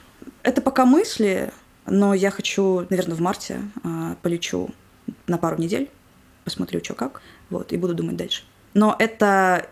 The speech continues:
именно такой вариант попробовать, то есть это не уехать с концами, потому что, ну, блин, мне кажется, что вообще в целом очень важно,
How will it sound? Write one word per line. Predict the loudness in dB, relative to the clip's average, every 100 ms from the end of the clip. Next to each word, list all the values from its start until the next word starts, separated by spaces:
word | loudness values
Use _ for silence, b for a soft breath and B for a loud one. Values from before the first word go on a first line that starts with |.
| 2
именно | 4 6 2 0 -4 -2
такой | 2 2
вариант | 4 2 4 2 0
попробовать, | 0 2 2 0 -8 -8
то | -6
есть | -6 -6 -8
это | -4 -2
не | 0 0 0
уехать | 0 -2 -4
с | -4
концами, | -4 -2 -2 -2 -4 -6 -12 -20 B
потому | -4 -2
что, | -2 -2
ну, | 2 2
блин, | 2 0 0 0
мне | 0
кажется, | 0 -2 -4
что | -4 -4
вообще | -2 -2
в | -4 -2
целом | 0 2 0
очень | -2 0
важно, | 0 0 0 -2